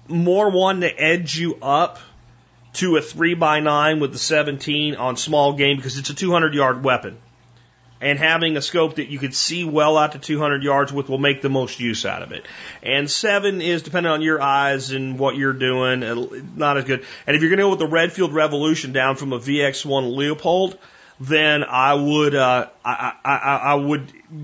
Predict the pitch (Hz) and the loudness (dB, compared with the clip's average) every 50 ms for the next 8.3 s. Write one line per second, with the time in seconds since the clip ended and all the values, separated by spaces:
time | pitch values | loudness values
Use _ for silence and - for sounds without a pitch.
0 | 143 147 165 147 151 151 151 147 143 156 160 165 143 131 143 139 156 170 170 156 | -12 -6 -2 0 0 2 0 0 0 0 0 0 0 -2 -2 -2 0 0 2 2
1 | 151 143 139 131 127 - - - - - 147 143 139 135 131 131 131 131 131 127 | 2 2 2 0 -2 -2 -8 -16 -10 -6 -4 -2 0 0 0 0 0 0 0 -2
2 | 123 120 135 135 127 143 139 135 135 135 135 - - 147 139 143 139 139 135 123 | -2 -4 -6 -4 -2 -2 0 2 2 0 0 0 0 2 2 2 2 2 0 0
3 | - - 123 120 107 - 87 - - _ _ _ _ _ _ _ _ _ _ _ | -2 -6 -8 -8 -8 -8 -14 -18 -18 _ _ _ _ _ _ _ _ _ _ _
4 | _ _ _ _ _ _ _ - - 170 170 156 151 147 143 151 165 185 208 196 | _ _ _ _ _ _ _ -8 -2 2 2 2 2 2 2 2 2 2 2 0
5 | 202 233 226 196 165 170 175 165 156 151 147 151 160 160 160 - - 139 135 120 | 0 0 2 2 4 4 2 2 2 0 0 2 2 2 0 0 -4 -4 -4 -4
6 | - 170 170 143 135 - - - 151 147 151 151 143 123 117 113 110 117 120 123 | -4 -4 -4 -4 -2 -2 0 2 2 4 4 4 2 0 -2 -2 -4 -6 -6 -2
7 | 123 120 120 117 147 147 139 120 - - 147 135 - 135 123 120 123 117 117 113 | -2 -2 0 0 0 0 0 -2 -2 -4 -4 -4 -4 -8 -6 0 2 2 2 2
8 | 107 - - - - | 0 -2 -6 -10 -12